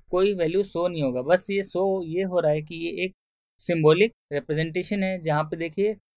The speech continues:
इसका जो सिंबल है आप देखिएगा ये यहाँ पे दिख जाएगा। उसी तरीके से अगर मैं यहीं पे y equals to S Y M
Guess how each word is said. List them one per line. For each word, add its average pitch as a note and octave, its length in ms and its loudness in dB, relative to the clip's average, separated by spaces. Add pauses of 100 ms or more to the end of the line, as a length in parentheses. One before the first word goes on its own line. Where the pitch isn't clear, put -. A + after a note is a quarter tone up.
(200)
इसका D#3 240 2
जो F#3 100 2
सिंबल F#3+ 400 4
है G#3 140 4
आप F3 180 2
देखिएगा F3 420 0
ये F#3+ 360 -2 (400)
यहाँ D3 240 2
पे G3+ 140 0
दिख C#3+ 180 -4
जाएगा। A2+ 340 -4 (880)
उसी F3+ 220 0
तरीके G#3+ 400 6
से G#3 160 0 (600)
अगर F3+ 300 6
मैं G3+ 220 0
यहीं F#3 320 -2
पे F#3+ 140 0 (840)
y C#3+ 300 12
equals G3 500 0
to G3 140 4 (760)
S F#3 240 10 (360)
Y D#3 200 8 (360)
M E3+ 200 0